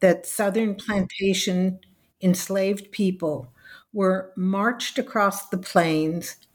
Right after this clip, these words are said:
marched across the plains, or shipped down to Panama,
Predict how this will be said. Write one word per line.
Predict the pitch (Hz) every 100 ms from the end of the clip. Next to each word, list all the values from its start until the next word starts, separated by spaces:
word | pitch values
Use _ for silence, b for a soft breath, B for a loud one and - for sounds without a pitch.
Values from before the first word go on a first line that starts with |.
| _ _
marched | 196 208 285 254 147 - - - -
across | 185 185 175 -
the | 180
plains, | - 180 165 170 175 - B B B B B -
or | 220 208 196 196 -
shipped | - - 269 254 - - - _ _ 185 -
down | 208 185 208 247
to | 247
Panama, | 262 - 214 190 185 165 165 165 180